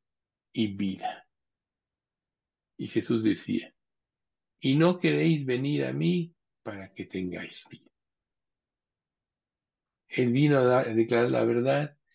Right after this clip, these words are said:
vino a desenmascarar los corazones, la, el, el pecado,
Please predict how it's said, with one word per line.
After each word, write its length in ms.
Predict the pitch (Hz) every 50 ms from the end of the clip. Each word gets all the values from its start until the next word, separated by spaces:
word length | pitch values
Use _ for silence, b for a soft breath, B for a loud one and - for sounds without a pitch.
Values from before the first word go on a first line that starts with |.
| B B B _ _
vino 260 | - 143 139 139 135
a 40 | 123
desenmascarar 1000 | 120 117 107 - 120 117 117 117 110 107 - - _ - 120 117 117 117 120 127
los 200 | 123 110 - -
corazones, 1080 | - 110 104 98 101 101 - - - 123 123 127 135 135 131 131 127 123 - _ _ _ _ _ _ _ _ _ -
la, 160 | 117 113 110
el, 140 | 107 98 - - -
el 160 | 104 101 98
pecado, 680 | - 101 95 - - 139 151 156 160 165 160 165 -